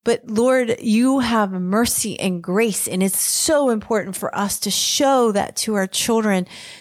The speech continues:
that we need Jesus. I set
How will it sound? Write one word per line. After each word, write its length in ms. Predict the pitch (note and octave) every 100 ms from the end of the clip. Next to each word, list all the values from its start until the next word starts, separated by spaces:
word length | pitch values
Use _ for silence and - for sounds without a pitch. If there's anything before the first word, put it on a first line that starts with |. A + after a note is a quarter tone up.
| _
that 260 | A#3+ G#3+ - _ _ _ A3
we 240 | C4+ E4+
need 500 | D#4+ D#4 E4+ F4+ E4+ B3+
Jesus. 680 | - D4 F4 E4 E3+ F3+ - _ _ -
I 400 | A#3+ C4+ D4+ E4+
set 640 | - - - C#4 B3+ -